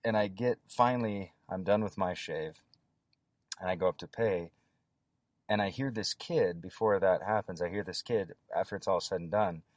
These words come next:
very politely and very awesome, he's like, "Thank you so much," to the barber. That was the only words the kid said. We go up to pay. This kid is about fourteen years old. <laughs> Okay?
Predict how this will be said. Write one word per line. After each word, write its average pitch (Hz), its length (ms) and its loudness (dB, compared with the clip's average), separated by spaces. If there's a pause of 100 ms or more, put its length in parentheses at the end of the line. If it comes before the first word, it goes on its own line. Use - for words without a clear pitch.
(300)
very 113 640 4
politely 82 640 0
and 80 180 -10
very 92 320 0
awesome, 87 440 0
he's 82 140 -10
like, 82 280 -6
"Thank 170 240 4
you 123 80 -4
so 151 180 0
much," - 380 -2 (400)
to - 80 -8
the 175 100 -6
barber. 117 400 4 (180)
That 92 120 2
was 87 100 -2
the 92 60 -4
only 90 180 -4
words 82 320 -6
the - 60 -18
kid - 240 -12
said. - 280 -4 (880)
We 90 80 -18
go 95 120 -2
up 90 100 -6
to - 80 -20
pay. 85 240 -6 (580)
This 135 140 -2
kid 180 280 -6
is 143 120 -2
about 101 320 -2
fourteen 151 920 -4
years 127 400 -4
old. 113 500 -2
<laughs> - 640 -6
Okay? 117 380 4